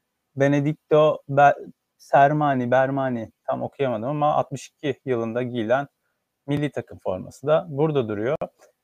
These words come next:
Şimdi paylaşımı ben devam edeceğim elbette ki ama <clears throat> tabii ki birazcık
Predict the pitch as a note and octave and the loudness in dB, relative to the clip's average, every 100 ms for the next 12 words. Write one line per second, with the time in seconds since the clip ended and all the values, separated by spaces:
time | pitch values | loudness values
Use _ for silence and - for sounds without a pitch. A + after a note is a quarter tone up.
0 | _ - D#3+ D#3+ D#3 C#3 C#3 C#3 D#3+ D3 | _ -8 -4 -4 4 4 4 0 -2 2
1 | D3 C#3+ C#3+ D#3 D3 C3 C#3+ D3 A#2+ A2 | 2 4 6 6 2 -2 -2 0 0 -2
2 | G#2+ G#2+ - - C3+ F#3 D#3+ D#3+ - - | -8 -10 -8 -4 -2 0 0 -2 -6 -14
3 | - D#3 C3 - C3+ A2+ A2 C3+ B2 A#2+ | -6 -4 -4 -4 -4 -2 -4 0 6 6
4 | A#2 | 4